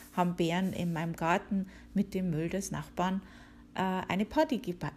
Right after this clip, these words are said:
gefeiert. Also gewöhnungsbedürftig, <laughs> aber auch interessant. <laughs> Also das war's für heute. Vielen Dank fürs Zuhören.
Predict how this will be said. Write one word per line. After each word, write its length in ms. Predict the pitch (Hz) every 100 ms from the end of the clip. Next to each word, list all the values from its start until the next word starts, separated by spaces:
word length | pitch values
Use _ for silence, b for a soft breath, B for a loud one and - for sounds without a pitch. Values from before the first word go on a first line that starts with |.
| -
gefeiert. 640 | 190 - 160 143 147 -
Also 600 | 160 160 160 170 165 170 - - - - -
gewöhnungsbedürftig, 1040 | - 302 349 240 - - - 147 - 143 - - B B B B B - -
<laughs> 460 | 170 - - -
aber 300 | - 190 240
auch 120 | 262
interessant. 680 | 262 277 294 320 262 160 - - B B B B
<laughs> 60 | B B B B B B B B B -
Also 300 | 202 202 214
das 220 | 208 208
war's 320 | 180 208 226
für 180 | - 185
heute. 460 | 175 175 - 277 277
Vielen 280 | 226 196
Dank 220 | 190 185 190
fürs 300 | 180 180 -
Zuhören. 500 | 196 220 269 285